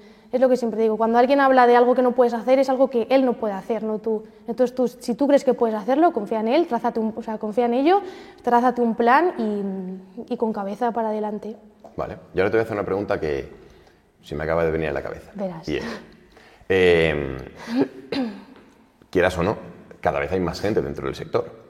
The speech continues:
Speaker 2: ya sea por la parte de nutrición, por la parte de, de entrenamiento,
Speaker 1: Sí.
Speaker 2: y creo que todos estamos de acuerdo cuando deci-, cuando hablamos de que, joder, para que alguien decida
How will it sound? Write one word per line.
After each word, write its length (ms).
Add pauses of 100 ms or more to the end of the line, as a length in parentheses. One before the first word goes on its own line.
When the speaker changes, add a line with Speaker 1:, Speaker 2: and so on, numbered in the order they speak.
(200)
Speaker 2:
ya 120
sea 160
por 100
la 80
parte 200
de 60
nutrición, 560
por 120
la 80
parte 280
de, 320 (120)
de 120
entrenamiento, 480
Speaker 1:
Sí. 100 (280)
Speaker 2:
y 580
creo 260
que 80
todos 140
estamos 280
de 60
acuerdo 360
cuando 260
deci-, 240
cuando 220
hablamos 360
de 100
que, 440
joder, 120
para 180
que 100
alguien 460
decida 540